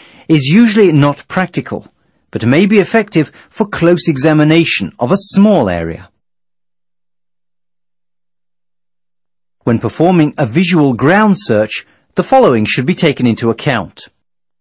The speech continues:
Use obvious natural or artificial landmarks, such as rivers or roads,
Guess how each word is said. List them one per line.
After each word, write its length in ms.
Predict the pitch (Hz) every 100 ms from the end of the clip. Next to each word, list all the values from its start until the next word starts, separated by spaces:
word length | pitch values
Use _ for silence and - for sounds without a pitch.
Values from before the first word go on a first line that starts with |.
| _ _
Use 260 | 123 185 190
obvious 560 | - 214 190 214 196
natural 560 | 147 160 196 - 147 131
or 180 | 131 143
artificial 540 | 143 - 120 - 131
landmarks, 680 | 135 180 160 104 92 - - - _ _
such 220 | - 190
as 120 | 202
rivers 480 | 147 208 143 92 -
or 140 | 120
roads, 540 | 131 170 113 90 -